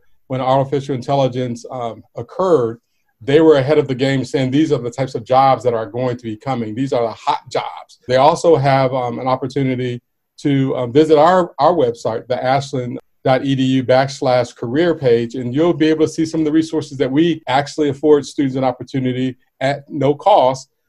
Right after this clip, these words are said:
that they're actually able to use. Glassdoor is one that's out there, um, that you can tap into. That will be some good information on trends as well,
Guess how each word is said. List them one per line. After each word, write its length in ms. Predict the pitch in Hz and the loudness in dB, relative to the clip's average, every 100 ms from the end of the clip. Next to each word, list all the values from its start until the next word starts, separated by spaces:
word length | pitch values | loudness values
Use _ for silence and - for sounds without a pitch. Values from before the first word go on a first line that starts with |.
| _ | _
that 140 | 123 | -6
they're 160 | 123 131 | 0 2
actually 420 | 131 123 - 135 | 4 0 -4 -4
able 220 | 127 120 | -4 -6
to 120 | 123 123 | -10 -8
use. 320 | 127 120 107 | -6 -6 -4
Glassdoor 760 | 120 135 143 113 131 143 147 | 2 2 2 -2 2 4 4
is 120 | 135 127 | 2 -2
one 300 | 127 131 131 | -2 -2 0
that's 240 | 117 120 | -2 -2
out 260 | 117 127 131 | -2 -2 -2
there, 380 | 131 131 135 - _ _ _ - | -4 -4 -6 -14 _ _ _ -12
um, 180 | 110 | -6
that 220 | 110 113 123 | -4 -4 -4
you 160 | 127 | -6
can 420 | 123 120 113 - _ | -4 -4 -4 -10 _
tap 300 | - 127 - | -2 -2 0
into. 380 | 135 127 139 131 | -4 -4 -4 -2
That 160 | 123 | -4
will 100 | 123 | -4
be 140 | 117 117 | -8 -10
some 200 | - 117 | -8 -8
good 200 | 127 127 | -4 -4
information 640 | 127 123 117 120 117 131 | -6 -6 -2 -2 -4 -6
on 180 | 117 107 | -6 -8
trends 420 | - 135 127 123 | -8 -6 -4 -6
as 140 | 110 104 | -10 -4
well, 480 | 113 120 123 123 | -2 -2 -2 -6